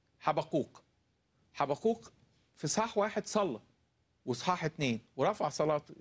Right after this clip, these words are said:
لما قال له: "يا رب لماذا، لما تريني إثما وأبصر جورا؟" وبيحصل ده وبيحصل ده، و-، "يا رب أنا تعبان"، كان تعبان جدًا من ال-، اللي بيحصل.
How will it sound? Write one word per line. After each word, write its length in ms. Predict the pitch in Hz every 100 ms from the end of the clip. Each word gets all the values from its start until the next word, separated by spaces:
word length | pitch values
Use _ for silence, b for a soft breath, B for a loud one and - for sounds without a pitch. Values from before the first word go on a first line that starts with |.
| - 143
لما 160 | 135 143
قال 100 | 175
له: 60 | 160
"يا 100 | 160
رب 80 | 156 b b
لماذا، 440 | 160 180 180 160 156 175
لما 220 | 190 175
تريني 440 | 170 160 165 170
إثما 220 | - 170 156
وأبصر 380 | 143 185 -
جورا؟" 360 | 156 147 175 165
وبيحصل 520 | 156 151 196 - 165
ده 200 | 170 170
وبيحصل 460 | 170 196 202 180 165
ده، 200 | 185 175 B B B -
و-، 100 | 220
"يا 320 | 220 202 185
رب 180 | 208 196
أنا 100 | 180
تعبان"، 380 | 151 151 185
كان 200 | 156 143
تعبان 380 | 143 135 180 190
جدًا 280 | 160 170 151
من 260 | 139 147 156
ال-، 60 | - -
اللي 400 | 123 117 127 117
بيحصل. 280 | 120 -